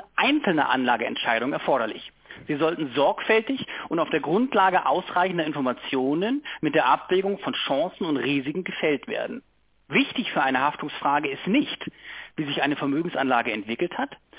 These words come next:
sondern dass zum Zeitpunkt der Anlageentscheidung das Gremium nachvollziehbar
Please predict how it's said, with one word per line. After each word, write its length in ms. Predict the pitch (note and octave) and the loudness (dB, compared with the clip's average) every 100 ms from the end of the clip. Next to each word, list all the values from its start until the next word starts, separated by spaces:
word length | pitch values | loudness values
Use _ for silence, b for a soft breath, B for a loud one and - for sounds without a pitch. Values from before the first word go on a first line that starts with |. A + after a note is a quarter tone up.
| B B | B B
sondern 220 | D#3+ D#3+ | 0 2
dass 160 | D#3+ - | 2 0
zum 140 | C3+ - | -6 -4
Zeitpunkt 500 | - G3 C4 - E3+ | -2 0 -2 -4 0
der 160 | C#3 - | 0 2
Anlageentscheidung 1080 | C4 C#4 A#2+ A#2 A#2 A#2+ B2 A#2+ C3 A3 C4+ B B | 2 4 4 4 0 -2 0 0 0 -4 -6 B B
das 160 | C3 | -6
Gremium 460 | - C#3 E3 D#3 B2 | -2 0 2 2 2
nachvollziehbar 960 | A#2 D3+ F3 - G3 - A3+ G#3+ C4 | 4 4 2 -4 -4 -4 -2 0 -2